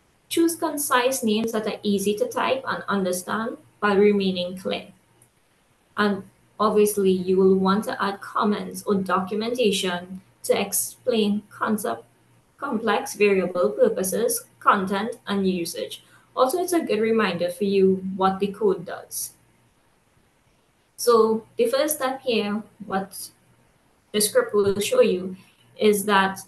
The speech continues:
I'm saving the number ten in the variable x. So here in my command window, I would have run that, and then I would have run x by itself.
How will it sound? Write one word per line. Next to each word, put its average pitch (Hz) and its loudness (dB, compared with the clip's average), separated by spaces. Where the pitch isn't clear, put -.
I'm 208 2
saving 226 -2
the 226 4
number 214 4
ten 185 -6
in 208 2
the 226 0
variable 180 2
x. - -6
So 226 2
here 302 -4
in 208 -4
my 202 -4
command 214 -2
window, 202 4
I 196 0
would 190 2
have 190 -2
run 196 0
that, 208 -4
and 190 -2
then 180 -6
I 185 -6
would 185 -2
have 175 -2
run 180 -8
x - -8
by - -12
itself. - -10